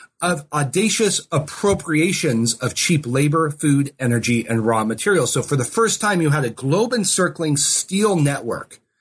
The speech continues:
to suck up the wealth and work of nature, including human nature, on an absolutely unprecedented scale. So if we want to ask about this period between eighteen seventy, more or less, and nineteen seventy, more or less,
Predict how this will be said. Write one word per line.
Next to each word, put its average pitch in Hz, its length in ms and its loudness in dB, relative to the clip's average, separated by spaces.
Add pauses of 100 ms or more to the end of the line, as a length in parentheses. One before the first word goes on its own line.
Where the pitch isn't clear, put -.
(400)
to 123 80 -4
suck - 500 0
up 123 320 -4 (280)
the 123 120 0
wealth 156 440 0
and 135 200 2
work 147 240 2
of 113 180 -4
nature, 143 420 0
including 220 380 0
human 208 260 2
nature, 117 380 0 (300)
on 180 100 2
an 180 180 0 (140)
absolutely 180 560 0
unprecedented 127 760 0
scale. 127 300 0
So 131 180 0
if 120 100 -4
we 170 60 2
want 220 200 0
to - 120 -8
ask 156 440 -2
about 139 340 -2
this 139 160 2
period 156 380 0
between 139 340 -2
eighteen 202 600 2
seventy, 180 760 0 (220)
more 165 240 2
or 180 40 2
less, 151 320 0
and 131 160 0
nineteen 147 380 0
seventy, 123 400 0
more 117 240 2
or 113 60 4
less, 110 320 0